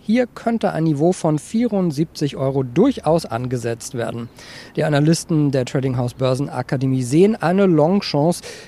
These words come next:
Die Hauptzielmarke an den Hochs aus zweitausendfünfzehn bei vierundneunzig Euro fünfundfünfzig hat Porsche zwar noch nicht wieder erreicht,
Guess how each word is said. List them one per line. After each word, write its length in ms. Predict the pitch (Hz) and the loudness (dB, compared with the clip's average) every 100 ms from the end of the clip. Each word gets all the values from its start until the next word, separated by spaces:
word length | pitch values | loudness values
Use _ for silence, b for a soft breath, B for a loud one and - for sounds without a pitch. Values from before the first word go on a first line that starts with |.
| - | -6
Die 80 | 139 | 0
Hauptzielmarke 800 | 208 - - 160 139 131 131 151 | 0 0 0 2 2 0 -2 -2
an 120 | 131 | 0
den 180 | 131 127 | 0 2
Hochs 260 | 214 - - | 2 0 -4
aus 240 | 131 - | -8 -6
zweitausendfünfzehn 1120 | - 135 139 127 131 - 220 - - 156 190 | -2 0 0 -2 -2 0 0 0 -2 -2 -2
bei 140 | 135 123 | -4 -4
vierundneunzig 880 | - 160 147 139 135 135 135 123 - | -2 0 0 0 -2 -2 -4 -4 -4
Euro 260 | 123 123 123 | -6 -4 -4
fünfundfünfzig 920 | - 147 131 123 202 240 - 165 - | -2 -2 -2 -2 -2 -2 -2 -6 -4
hat 160 | 143 | -8
Porsche 300 | - 151 151 | -4 -4 -4
zwar 240 | 139 127 123 | -6 -6 -6
noch 160 | 135 | -4
nicht 340 | 139 226 - 135 | 0 0 0 -4
wieder 200 | 131 135 | -4 -2
erreicht, 440 | 123 123 156 - | -4 -2 0 -2